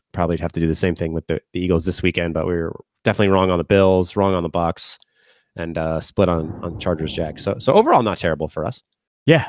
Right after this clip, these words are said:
Speaker 2: uh, yeah, it was definitely a great weekend. If I, if I didn't have the Chargers and if I didn't chase the, the Bucks on Monday, um, it would have been a,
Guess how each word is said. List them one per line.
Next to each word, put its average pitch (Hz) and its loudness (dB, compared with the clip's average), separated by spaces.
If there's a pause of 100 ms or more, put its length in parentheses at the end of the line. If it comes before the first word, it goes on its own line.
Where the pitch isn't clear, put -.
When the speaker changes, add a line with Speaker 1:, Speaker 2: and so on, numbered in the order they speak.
Speaker 2:
uh, 147 -2
yeah, 156 2
it - 4
was 104 4
definitely 147 4
a 123 0
great 127 -2
weekend. 104 0
If - -
I, 113 2
if 117 -2
I 120 2
didn't 131 4
have 120 6
the 107 0
Chargers 110 4
and 104 6
if 95 2
I 101 6
didn't 113 6
chase 107 2
the, 101 -4
the 104 -14
Bucks 101 -6
on 98 -8
Monday, 92 -4 (200)
um, 95 -2
it 98 -2
would 101 2
have 92 -2
been 95 0
a, 90 -2